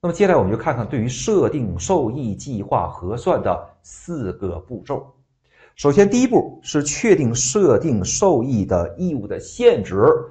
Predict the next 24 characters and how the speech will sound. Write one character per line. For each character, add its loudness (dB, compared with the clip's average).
和 -2
当 0
期 -8
服 -12
务 -4
成 -10
本。 -8
各 6
位， 4
这 0
个 -8
当 6
期 -2
服 -6
务 -4
成 -4
本 -4
要 4
求 -4
大 0
家 -2
会 -4
计 -6
算。 -4